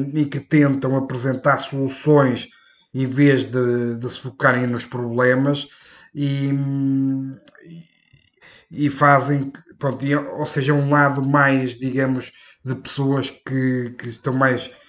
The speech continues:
focadas no, em, em trazer, eh,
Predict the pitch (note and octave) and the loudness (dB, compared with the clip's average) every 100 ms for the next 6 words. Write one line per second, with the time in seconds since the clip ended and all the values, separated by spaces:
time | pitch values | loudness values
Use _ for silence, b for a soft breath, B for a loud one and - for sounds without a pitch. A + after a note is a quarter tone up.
0 | b - C3 A#2+ D3+ C#3 B2 A#2+ - B2+ | b -16 -14 0 4 4 4 -2 -6 -12
1 | C3 B2+ B2 A#2+ B2 C3+ B2+ B2 A#2+ A2+ | -10 -10 -10 -10 -4 -2 -2 -4 -6 -8
2 | A2+ A2 - b b b b _ C3+ C#3+ | -12 -16 -20 b b b b _ -8 -4
3 | C3+ C#3+ A#2+ D3 D3 B2 A2 b b _ | 2 2 4 6 6 4 -2 b b _
4 | B2+ B2+ B2 A#2+ A#2+ A#2+ | -6 -4 -2 0 0 0